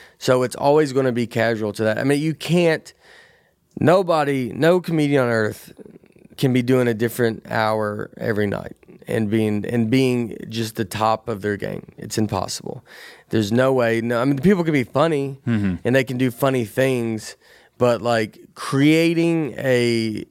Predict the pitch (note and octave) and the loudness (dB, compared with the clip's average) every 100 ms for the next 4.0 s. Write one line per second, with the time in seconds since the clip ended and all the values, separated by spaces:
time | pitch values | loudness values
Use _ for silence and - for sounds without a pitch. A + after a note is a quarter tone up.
0 | - - - C3+ A2+ A2+ D3+ D3+ C#3 A#2 | -18 -12 -2 0 2 2 2 2 0 -2
1 | A#2 C#3 C#3 C3 D#3 C#3+ C3 B2+ C3 C3 | -4 0 0 0 0 2 2 2 2 2
2 | C3 A#2+ A2+ A#2 - A2+ A2 A2 G#2+ G#2+ | 0 -2 0 -2 0 0 0 -4 -6 -4
3 | A2 A#2 B2+ D3+ D3+ F#3 D#3+ C3+ C#3 C3 | -4 -4 0 0 0 -2 0 2 2 0